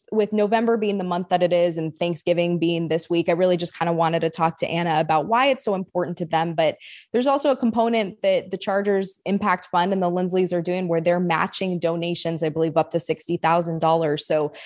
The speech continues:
that conversation with Anna is about that. If Chargers fans are listening and they're interested, they can go to chargers dot com slash casa, C A S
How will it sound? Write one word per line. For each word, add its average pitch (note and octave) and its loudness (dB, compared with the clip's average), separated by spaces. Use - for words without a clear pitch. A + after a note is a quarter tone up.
that - -2
conversation G#3+ 0
with F3+ 0
Anna E3+ 0
is D#3 0
about E3 0
that. D#3 2
If D3+ -4
Chargers F3 -4
fans F3 -2
are D#3+ 2
listening D#3+ -2
and D#3 -2
they're D3+ -4
interested, D#3+ -2
they D#3+ 0
can D#3+ -6
go D3+ 0
to D3 0
chargers D#3 -2
dot D3+ 0
com D3+ -2
slash E3+ -2
casa, E3+ 0
C - -4
A D3 0
S C#3 -4